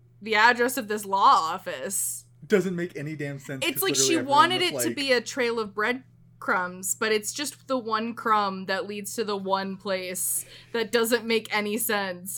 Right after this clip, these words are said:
Speaker 1: I don't, I literally don't understand. Like, if this guy has worked with them before on getting fake papers,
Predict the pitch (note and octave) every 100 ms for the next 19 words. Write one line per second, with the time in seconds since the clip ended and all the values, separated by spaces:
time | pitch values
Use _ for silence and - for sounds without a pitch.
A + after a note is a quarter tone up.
0 | - A#3+ G#3 - A#3+ A#3 A#3 - A3 B3+
1 | B3+ B3 C4 C#4 C4 A#3 G#3 G3+ G#3 G3
2 | G3 - F#3+ F3+ F3 F#3 A#3 A#3 A#3+ C4+
3 | C#4+ - C4 C4+ C4+ G#3+ A3 A#3 C4 -
4 | A#3 G3+ G3 G3 F#3 G#3 A3 G#3 G3+ F#3+
5 | F#3 G3 G#3 F#3+ F#3 - F#3+ F3+ G#3+ B3
6 | C#4+